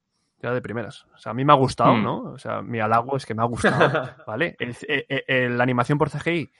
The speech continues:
Speaker 1: que dices que, que no suele gustar, ¿no? Fue muy
Speaker 3: Y es
Speaker 1: criticada al
Speaker 3: bastante con-,
Speaker 1: principio, por
Speaker 3: yo,
Speaker 1: cierto.
Speaker 3: a-, hoy en día sigue siendo bastante controvertida, ¿eh? Hay gente que le ha gustado y gente que no. No sé si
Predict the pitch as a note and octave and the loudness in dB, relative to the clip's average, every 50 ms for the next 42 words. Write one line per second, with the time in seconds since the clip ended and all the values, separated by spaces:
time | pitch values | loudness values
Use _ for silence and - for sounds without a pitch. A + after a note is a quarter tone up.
0 | _ _ _ _ _ _ _ _ - - C3 B2+ D3 D#3 - B2+ A2 - - - | _ _ _ _ _ _ _ _ -4 -2 0 2 2 0 0 -4 -6 -6 -6 -6
1 | A#2+ A2+ A2+ A2+ A2+ A2+ A2+ A2 A2 G#2+ - _ D#3+ - _ _ _ - - B2 | -6 -4 -4 -2 -2 -4 -4 -6 -8 -10 -14 _ -20 -20 _ _ _ -8 -4 -2
2 | A2+ A#2 C3 C3+ C#3 C#3 - E3 D3+ C#3+ C#3 B2+ C3+ C3 - - F3+ E3 C#3 B2+ | 0 2 2 2 2 4 4 6 6 6 6 6 4 2 4 4 4 4 4 4
3 | C#3 F3 F#3+ D3 - - C3+ C#3+ D#3+ D3+ D#3 D3 C#3+ E3 - - E3 G3+ G3+ C#3+ | 2 2 2 2 2 2 2 2 2 2 4 4 4 4 6 6 6 6 6 6
4 | C3 B2 - - D#3+ D#3 C#3+ - B2+ C#3 B2 D3+ D3 - - - - - - - | 4 2 0 0 0 0 0 -2 -2 0 2 2 2 0 -2 -8 -10 -10 -4 -2
5 | C3+ C#3 - D#3 E3 D#3+ E3 D#3+ D3+ F3 F3 E3+ - D#3 C#3+ D3 D3 D3+ D3 D3+ | 0 2 4 4 2 2 2 0 0 0 -2 0 -2 -2 -2 -2 -2 -2 -2 -2
6 | D3+ C3 B2+ - C3 B2+ C#3 - B2+ A#2+ - A2+ A2 G#2+ G2+ - - G#2+ G2+ G2 | -2 -2 -2 -4 -4 -4 -4 -4 -4 -4 -2 -2 -2 -2 -2 -4 -6 -6 -4 -4
7 | A#2+ D#3 D3+ C#3 - - D3+ C#3+ D#3 C3+ C3+ B2+ B2 B2+ B2+ B2+ - - D3+ D3 | -2 -2 -4 -2 -2 -2 0 0 0 0 0 0 0 0 -2 -4 -2 0 0 2
8 | D#3 D#3 D3 C#3 B2+ C3+ A#2 A#2+ A#2+ B2+ D3 D#3+ - - - - C#3 C3 B2+ - | 2 0 -2 -2 -4 -2 0 0 0 0 -2 -2 -6 -10 -8 -4 -2 -2 -2 -4
9 | - | -4